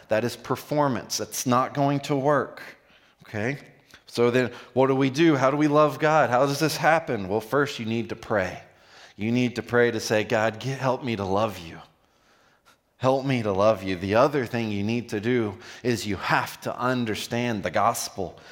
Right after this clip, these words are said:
You have to know the gospel and know what God done for you. And by knowing the gospel,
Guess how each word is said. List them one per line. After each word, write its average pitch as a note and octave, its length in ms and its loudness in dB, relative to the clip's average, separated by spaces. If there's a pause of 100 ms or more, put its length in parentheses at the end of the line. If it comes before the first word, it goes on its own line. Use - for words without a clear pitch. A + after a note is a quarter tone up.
(320)
You A#2+ 120 2
have C3 400 2
to A#2+ 80 -2
know B2 320 4
the G#2 140 0
gospel A#2 600 0
and G#2 180 -2
know C3 220 4
what G#2+ 220 0
God A#2+ 400 4
done B2 280 2
for B2+ 340 0
you. A2+ 400 0 (260)
And A#2+ 140 -2
by G#2 120 2
knowing C3+ 460 4
the G#2+ 80 -2
gospel, B2+ 920 -2